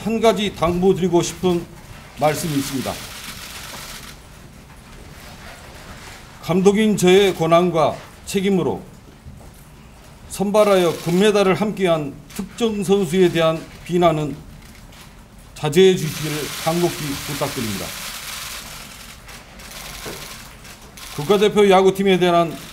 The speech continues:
최종 책임은 어떠한 경우에도 저 선동일의 몫입니다.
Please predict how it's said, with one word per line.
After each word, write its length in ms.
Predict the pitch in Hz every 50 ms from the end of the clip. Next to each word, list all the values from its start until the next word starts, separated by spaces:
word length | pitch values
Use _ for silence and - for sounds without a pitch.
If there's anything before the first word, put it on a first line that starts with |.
| - - - - -
최종 500 | - - 220 233 226 196 226 220 214 175
책임은 640 | - 196 226 214 196 185 160 117 - - - - - - - - - - - - - - - - - - - - - - - - - - - - -
어떠한 460 | 135 147 147 202 208 208 214 208 180
경우에도 680 | 139 170 175 185 180 175 165 151 139 156 160 160 135 - - - - - - - - - - - - - -
저 260 | 156 165 180 185 180 175
선동일의 720 | - - 190 190 180 202 190 180 175 165 160 156 151 135 - - - - -
몫입니다. 440 | 113 110 - 151 147 - - 101